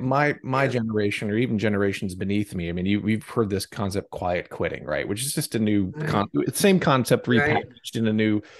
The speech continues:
Speaker 1: you know, basically
Speaker 2: Right.
Speaker 1: take care of yourself. Don't, you know, give a hundred and eighty-five percent for forty-five years. And, ex-, you know,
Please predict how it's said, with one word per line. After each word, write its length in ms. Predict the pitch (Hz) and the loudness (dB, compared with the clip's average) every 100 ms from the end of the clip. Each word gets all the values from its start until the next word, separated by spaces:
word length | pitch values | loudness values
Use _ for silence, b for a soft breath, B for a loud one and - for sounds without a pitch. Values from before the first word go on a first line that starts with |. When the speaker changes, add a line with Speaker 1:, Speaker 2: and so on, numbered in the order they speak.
| B B - | B B -8
Speaker 1:
you 100 | 131 | -2
know, 60 | 113 | 2
basically 440 | 139 143 165 127 | 4 4 2 0
Speaker 2:
Right. 100 | - | 2
Speaker 1:
take 160 | 135 131 | 0 2
care 240 | 131 120 | 2 4
of 80 | 113 | 2
yourself. 560 | 107 - 110 98 98 - | -2 -2 0 0 -2 -4
Don't, 300 | 120 117 117 123 | -2 -2 -4 -6
you 120 | 120 | -6
know, 140 | 107 | -4
give 180 | 101 101 | -4 -4
a 60 | 95 | -2
hundred 240 | 104 98 | -2 -2
and 80 | 98 | 0
eighty-five 540 | 101 101 - 92 90 | 0 0 -2 -2 -2
percent 480 | 104 - 104 92 90 | -6 -2 -2 -2 -2
for 180 | - 92 | -4 -6
forty-five 680 | - 110 101 92 95 90 | 0 2 2 0 -2 -2
years. 340 | 87 90 92 90 | 0 0 0 -2
And, 100 | 85 | -6
ex-, 240 | - - | -8 -8
you 140 | - 127 | -2 2
know, 200 | 107 | 2